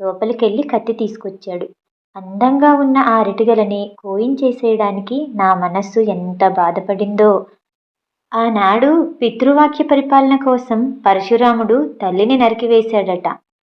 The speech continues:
అలా భర్తవాక్య పాలన కోసం నేనా అరటిగెలను కోయించక తప్పలేదు. ఇహ కోయించిన గెలను కారులో పెట్టించి మళ్ళీ చప్పుడు కాకుండా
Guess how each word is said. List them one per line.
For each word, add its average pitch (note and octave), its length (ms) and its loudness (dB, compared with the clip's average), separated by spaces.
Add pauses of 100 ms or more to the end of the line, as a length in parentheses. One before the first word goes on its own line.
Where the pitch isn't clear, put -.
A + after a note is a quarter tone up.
(180)
అలా A3 540 2
భర్తవాక్య A#3 720 2
పాలన A#3 400 4
కోసం A3+ 640 -2
నేనా G#3 320 0
అరటిగెలను A3 760 2
కోయించక A3 680 -2
తప్పలేదు. G3 680 -4 (600)
ఇహ G#3+ 440 -2 (220)
కోయించిన D4+ 580 4
గెలను C4+ 420 2 (120)
కారులో G#3 400 2
పెట్టించి G#3+ 800 -2
మళ్ళీ F#3 520 0
చప్పుడు A#3 300 -6
కాకుండా A#3+ 760 -2